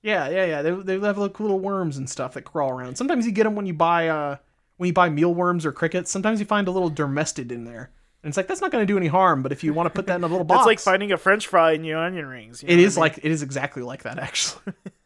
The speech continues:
Speaker 1: <laughs> Like, that's a free one. If I, if I wanna, if I wanna get rid of some dead bodies, I just gotta collect, like, a few hundred more of these guys.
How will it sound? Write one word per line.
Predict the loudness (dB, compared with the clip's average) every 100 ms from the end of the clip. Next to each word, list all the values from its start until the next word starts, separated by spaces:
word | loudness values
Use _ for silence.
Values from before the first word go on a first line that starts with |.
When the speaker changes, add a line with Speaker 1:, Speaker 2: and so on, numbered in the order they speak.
| -20
Speaker 1:
<laughs> | -16 -16 _ _ _ -8
Like, | -6
that's | -4
a | -6
free | -2 -2
one. | -2 -6 -8
If | 2 4
I, | 4
if | 2 2
I |
wanna, | 4 4
if | 2 4
I | 2
wanna | 2
get | 2 0
rid | 0
of |
some | -2
dead | 0 2
bodies, | 2 0 0 -2
I |
just | -2
gotta | -2 -2
collect, | -2 -2 0
like, | -4 -6 -16
a |
few | -6 -4
hundred | -4 -4 -4
more | -4
of | -4
these | -8 -8
guys. | -6 -8 -10 -18